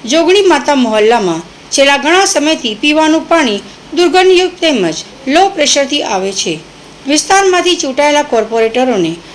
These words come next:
અનેક રજૂઆત કરવા છતાં પણ કોર્પોરેટરની ઊંઘ ઉડતી નથી. આ જ વિસ્તારમાંથી વડોદરા મહાનગરપાલિકાના સ્ટેન્ડિંગ કમિટીના ચેરમેન પણ ચૂંટાયા હોવા છતાં પણ આ વિસ્તારમાં સમસ્યાનો નિકાલ કરી શક્યા નથી. પીવાના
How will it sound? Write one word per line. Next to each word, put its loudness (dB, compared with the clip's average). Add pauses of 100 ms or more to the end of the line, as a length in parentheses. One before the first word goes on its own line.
(160)
અનેક 2
રજૂઆત 0
કરવા 0
છતાં -2
પણ -2 (320)
કોર્પોરેટરની 2
ઊંઘ 0
ઉડતી -4
નથી. -6 (420)
આ 2
જ 2
વિસ્તારમાંથી -2 (320)
વડોદરા 2
મહાનગરપાલિકાના 0
સ્ટેન્ડિંગ 0
કમિટીના 0
ચેરમેન 2
પણ -2
ચૂંટાયા 0
હોવા 2
છતાં -4 (420)
પણ 0 (120)
આ 2
વિસ્તારમાં 0
સમસ્યાનો 2
નિકાલ 2
કરી -2
શક્યા -4
નથી. -6 (540)
પીવાના 2